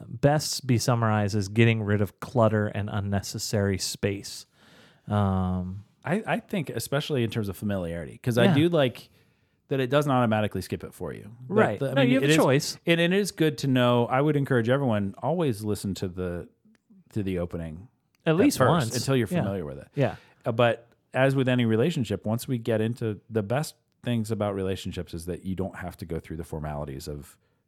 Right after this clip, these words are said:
Speaker 2: greeting one another. The best friendships that you have, you can go, uh, years without seeing each other and just pick it back up.
Speaker 1: Yep.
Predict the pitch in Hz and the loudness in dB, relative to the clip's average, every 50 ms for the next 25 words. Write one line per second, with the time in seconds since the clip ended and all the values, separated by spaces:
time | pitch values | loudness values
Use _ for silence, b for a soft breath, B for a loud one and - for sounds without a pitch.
0 | _ - 98 95 95 98 92 87 82 76 73 71 69 65 65 - - 107 110 95 | _ -8 -6 -4 -2 -2 -2 -2 -4 -6 -8 -10 -12 -12 -14 -12 -4 -4 0 4
1 | 120 131 127 - - - 143 165 175 - 135 117 - - 101 82 90 92 85 98 | 4 2 2 2 0 0 2 2 2 0 0 -2 -2 -4 -6 -4 -4 -4 0 0
2 | 127 120 92 78 73 85 101 101 117 117 107 101 95 92 87 - b b b b | 0 0 0 -2 -6 -6 -4 -2 -2 -2 0 0 -2 -2 -4 -8 b b b b
3 | b b b b _ _ _ 110 98 92 87 85 - 85 95 107 147 175 143 123 | b b b b _ _ _ -4 -2 -2 -4 -6 -6 -4 0 2 2 2 2 2
4 | 101 92 90 - 135 135 123 - 113 101 95 90 87 87 - - - - 107 - | 0 0 0 0 0 0 2 0 0 -2 -2 -2 -4 -6 -8 -8 -10 -10 -8 -8
5 | 82 73 80 76 69 - - 60 - - _ 127 127 - | -8 -10 -10 -14 -14 -14 -16 -16 -18 -12 _ 0 2 2